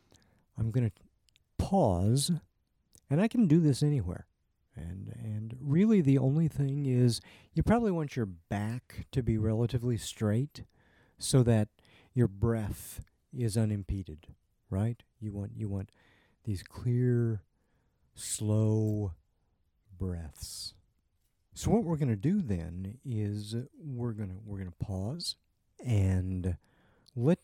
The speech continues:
the focus of your eyes go a little soft, right? You know, like you're just kinda staring off into the middle distance. Nothing is forced. Nothing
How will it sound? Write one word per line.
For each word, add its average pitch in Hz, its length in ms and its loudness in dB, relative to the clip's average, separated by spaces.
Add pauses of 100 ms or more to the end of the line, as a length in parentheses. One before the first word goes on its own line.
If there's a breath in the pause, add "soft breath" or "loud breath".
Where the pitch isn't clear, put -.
the 131 120 0
focus - 840 2
of 98 140 0
your 104 200 0
eyes 95 760 -4 (500 soft breath)
go 117 180 6
a 120 40 6
little 107 240 2
soft, - 680 -6 (300)
right? 101 360 -4 (180)
You 110 120 -4
know, 113 160 -4
like 104 260 -10
you're 90 220 -10 (100)
just - 260 -14 (420 soft breath)
kinda 104 180 -8
staring 107 380 -2
off 98 240 -2
into 101 140 -4
the 95 60 -6
middle 95 240 -4
distance. 85 580 -8 (500 soft breath)
Nothing 107 260 2
is 156 140 2
forced. - 640 4 (640)
Nothing 127 640 0